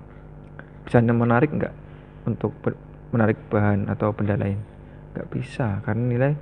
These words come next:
suseptibilitasnya ke-, kecil. Dan negatif lagi. Berikutnya ada paramagnetik. Nah, paramagnetik itu atom-atom yang memiliki momen magnet yang acak. Nilai suseptibilitasnya kecil dan positif. Contohnya S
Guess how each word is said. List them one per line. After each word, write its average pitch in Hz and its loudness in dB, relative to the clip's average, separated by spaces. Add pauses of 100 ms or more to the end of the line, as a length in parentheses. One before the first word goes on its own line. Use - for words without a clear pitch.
(340)
suseptibilitasnya 117 0
ke-, 160 -2 (400)
kecil. 98 0 (800)
Dan 139 8
negatif 135 2
lagi. 95 0 (420)
Berikutnya 131 2
ada 143 4
paramagnetik. 117 4 (1120)
Nah, 110 -4
paramagnetik 135 0
itu 156 6
atom-atom 151 6 (260)
yang 151 2
memiliki 151 4
momen 139 2
magnet 135 2
yang 156 2
acak. 147 2 (880)
Nilai 160 12
suseptibilitasnya 165 8
kecil 170 8
dan 151 8
positif. 147 2 (320)
Contohnya 107 2
S - -4